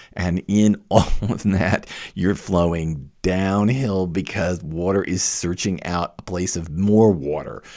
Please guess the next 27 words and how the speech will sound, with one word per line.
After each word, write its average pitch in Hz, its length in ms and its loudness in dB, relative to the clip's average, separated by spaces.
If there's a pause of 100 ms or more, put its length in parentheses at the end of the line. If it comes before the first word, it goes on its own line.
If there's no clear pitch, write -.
(260)
Things 101 300 2
try 98 200 -4
to 85 100 -2
get 82 420 -4
to 90 140 -2
their 80 380 -4
place 85 520 -6
where 82 160 -4
they 80 200 -6
would 78 160 -6
be 156 160 -8
part - 380 -4
of 170 100 -8
a - 60 -8
larger 78 580 -8
thing 78 640 -6
that 76 260 -8
is 82 260 -4
themselves. 80 760 -6
That's 80 260 -10
a 55 200 -14 (240)
complicated - 480 -12
way 123 100 -14
to - 80 -12
say 147 240 -8
it, - 120 -8 (300)
but - 160 -4